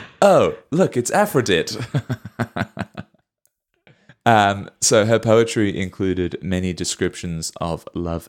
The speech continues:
and desire between women, and I think particularly in Ode to Aphrodite. Uh, uh, and much of her poetry over the years, or the fragments that remain, has been deliberately misinterpreted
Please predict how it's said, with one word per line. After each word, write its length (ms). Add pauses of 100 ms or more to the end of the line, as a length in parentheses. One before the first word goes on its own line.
and 200
desire 600
between 560
women, 440 (140)
and 120
I 60
think 260
particularly 580
in 380 (440)
Ode 460
to 160
Aphrodite. 720 (720)
Uh, 320 (1040)
uh, 240
and 200
much 240
of 120
her 140
poetry 580 (120)
over 220
the 120
years, 480 (420)
or 160
the 160
fragments 520
that 140
remain, 360 (500)
has 280
been 360 (100)
deliberately 800
misinterpreted 960